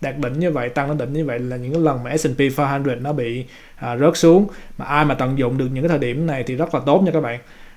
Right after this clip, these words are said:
Đó, những cái lần như vậy là nó bị rớt xuống, đúng không ạ? Đây. Đó, các bạn thấy rõ ràng, đúng không ạ? Thì, à, cái lần này nó cũng không khác gì mấy. À, hiện tại nó đã, à, tăng lên ở đây luôn nè. Thì đó là một cái lần dip như vậy, đúng không ạ? Thì, à, có thể là các bạn tranh thủ lần, lần, lần này.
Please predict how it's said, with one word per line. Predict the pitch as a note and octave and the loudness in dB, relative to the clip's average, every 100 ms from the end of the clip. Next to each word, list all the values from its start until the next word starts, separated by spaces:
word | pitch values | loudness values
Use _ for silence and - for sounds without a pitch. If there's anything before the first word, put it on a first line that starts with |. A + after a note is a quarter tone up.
| - | -10
Đó, | C3 D3 | -8 -6
những | C#3 | -2
cái | D#3+ | 0
lần | C#3 B2 | 0 -2
như | B2+ | -4
vậy | B2 A#2+ | -4 -6
là | B2+ | -6
nó | C3+ | -6
bị | C3+ A2+ | -6 -6
rớt | B2+ D#3 | -4 0
xuống, | D#3 | 0
đúng | E3+ | 0
không | E3 | -2
ạ? | A#2 | -6
Đây. | A#2 A#2 B2 A2 - - - - - - - - - - - - - | -8 -10 -8 -10 -12 -16 -18 -20 -20 -20 -20 -20 -20 -20 -20 -20 -12
Đó, | B2+ B2+ C3 | -6 -6 -6
các | |
bạn | C#3 A2 | -8 -6
thấy | D3 | -2
rõ | C3+ | 2
ràng, | D3+ B2+ | 2 2
đúng | D#3 | 2
không | |
ạ? | C#3 - - - - | 2 -2 -12 -14 -6
Thì, | - D3+ C#3+ C#3 | 4 6 8 6
à, | C3+ | 6
cái | F#3+ | 6
lần | F3+ D3 | 6 4
này | C#3 C3 | 2 0
nó | D3 | 0
cũng | D3+ C#3 D3+ | 2 0 0
không | D#3 D3+ | 0 0
khác | F3 F3+ E3+ | 2 0 2
gì | B2+ | -2
mấy. | C3 C#3 F#3+ G3 | 0 0 0 -2
À, | C#3 C3 | -8 -6
hiện | A#2+ C#3 D3 | -2 -2 -2
tại | C3 A#2 B2 | -2 -2 -2
nó | D3+ | -2
đã, | D3+ B2 D3+ D#3 | -2 -2 -2 -4
à, | C#3+ | -6
tăng | C3+ D3 D3+ | -2 0 2
lên | D3+ | 2
ở | |
đây | E3+ D3+ | 4 4
luôn | D3+ | 4
nè. | C#3 A2 - | 0 -4 -6
Thì | C3+ B2+ | -6 -4
đó | B2+ C3+ D#3 | -4 0 2
là | F3 D#3 C3 | 4 2 0
một | C3 B2+ | -2 -2
cái | E3 | 0
lần | C#3+ C3 | 0 4
dip | D#3 E3+ | 4 4
như | D#3 | 2
vậy, | C3 A#2+ | 0 -2
đúng | C3+ E3 | -2 0
không | |
ạ? | C3 A#2+ - - - | -2 -6 -14 -20 -10
Thì, | - C3+ C3 B2+ | -4 0 2 2
à, | B2+ | 0
có | F3+ | -2
thể | E3 C3 | -2 -2
là | C3+ | 0
các | D#3+ | -2
bạn | B2 | -2
tranh | B2 C#3+ | -2 -4
thủ | A#2+ B2+ | -2 0
lần, | D3+ D#3 | 0 0
lần, | C3+ C3 C#3 C3+ | -4 -4 -4 -4
lần | B2+ | -2
này. | C3 C3 | 0 0